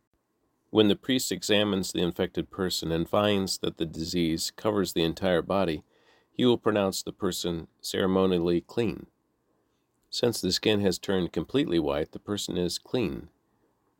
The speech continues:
But if any open sores appear, the infected person will be pronounced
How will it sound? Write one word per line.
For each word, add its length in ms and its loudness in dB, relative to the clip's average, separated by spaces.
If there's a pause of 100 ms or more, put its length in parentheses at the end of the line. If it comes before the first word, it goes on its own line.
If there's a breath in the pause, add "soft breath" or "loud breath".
(120)
But 80 2
if 160 0
any 400 2
open 480 2
sores 540 -2
appear, 560 -6
the 160 -2
infected 460 -4
person 420 -2
will 120 4
be 140 0
pronounced 640 -2